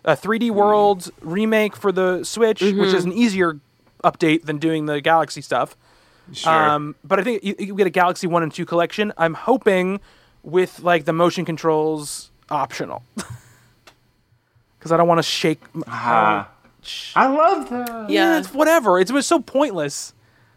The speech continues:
Speaker 2: But what about the second player and they can catch the star bits?
Speaker 1: That's fine. Let the second player do it. That's fine. <laughs>
Speaker 2: All right. I, you know,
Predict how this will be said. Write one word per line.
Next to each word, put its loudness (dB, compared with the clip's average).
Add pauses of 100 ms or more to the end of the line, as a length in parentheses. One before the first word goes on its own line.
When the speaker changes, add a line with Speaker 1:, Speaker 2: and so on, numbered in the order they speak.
(540)
Speaker 2:
But 4
what 4
about 2
the 4
second 2
player 2
and -2
they -2
can -4
catch -10
the -16
star -10
bits? -14 (280)
Speaker 1:
That's -2
fine. 2
Let -4
the -4
second 0
player 2
do 2
it. 0 (120)
That's 2
fine. 2
<laughs> -18
Speaker 2:
All -6 (420)
right. -10 (920)
I, 2
you 4
know, 2